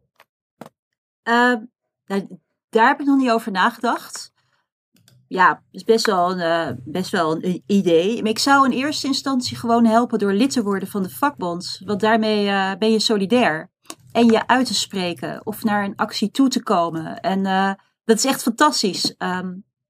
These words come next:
dat er mensen naar onze acties komen die zich uitspreken, die hun steun uitspreken.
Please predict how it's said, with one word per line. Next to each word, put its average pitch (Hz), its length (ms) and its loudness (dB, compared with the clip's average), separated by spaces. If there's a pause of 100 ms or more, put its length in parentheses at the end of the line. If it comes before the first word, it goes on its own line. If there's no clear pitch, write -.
(220)
dat 202 140 -6
er 196 80 0
mensen 208 340 2
naar 190 120 0
onze 196 180 -4
acties - 300 -4
komen 180 480 0 (540)
die 190 120 0
zich - 420 -4
uitspreken, 165 640 2
die 170 100 -4
hun 165 80 -2
steun 208 340 0
uitspreken. 208 640 0